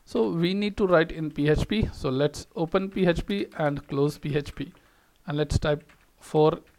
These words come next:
each, where I'm going to give colon, and, uh, we need to end the for each P H, for each loop. Open P H P and tell end for each and give semicolon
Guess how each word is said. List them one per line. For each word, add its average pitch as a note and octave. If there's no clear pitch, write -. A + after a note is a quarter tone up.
each, G3
where E3
I'm D3+
going D3
to D3+
give D3
colon, F3
and, D3+
uh, D3+
we D3+
need D#3
to -
end F3
the F3+
for D#3
each D3+
P D#3
H, D3
for D#3
each D3+
loop. F#3
Open E3+
P F3+
H E3
P F#3
and C#3+
tell D3
end F3+
for C#3+
each E3+
and D3
give D#3+
semicolon C#3+